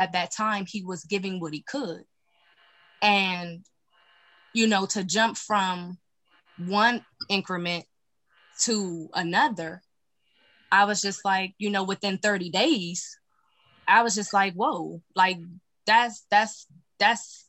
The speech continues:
astronomical," you know what I mean, for a man who's struggling. You know, I felt that, you know, he was not necessarily on his feet at the time in order to really supplement that request.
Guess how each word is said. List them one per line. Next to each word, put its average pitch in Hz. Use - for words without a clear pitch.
astronomical," 180
you 202
know 202
what 190
I 196
mean, 196
for 180
a 180
man 185
who's 170
struggling. 170
You 214
know, 190
I 214
felt 220
that, 196
you 202
know, 175
he 240
was 208
not 190
necessarily 190
on 175
his 170
feet 240
at 180
the 165
time 165
in 208
order 202
to 202
really 190
supplement 208
that 185
request. -